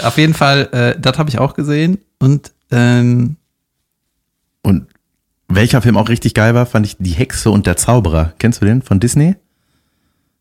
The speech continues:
Speaker 2: Mit Merlin und
Speaker 1: Den Zeichentrick.
Speaker 2: Ja, ja.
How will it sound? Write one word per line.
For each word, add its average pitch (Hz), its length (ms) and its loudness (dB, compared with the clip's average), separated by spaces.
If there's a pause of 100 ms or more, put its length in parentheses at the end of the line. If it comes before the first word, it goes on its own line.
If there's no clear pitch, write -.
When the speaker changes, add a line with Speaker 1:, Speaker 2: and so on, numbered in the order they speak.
Speaker 2:
Mit - 240 -6
Merlin 117 760 2 (180)
und 98 500 0 (120)
Speaker 1:
Den 107 160 -4
Zeichentrick. 110 540 0
Speaker 2:
Ja, 104 100 2
ja. 90 280 2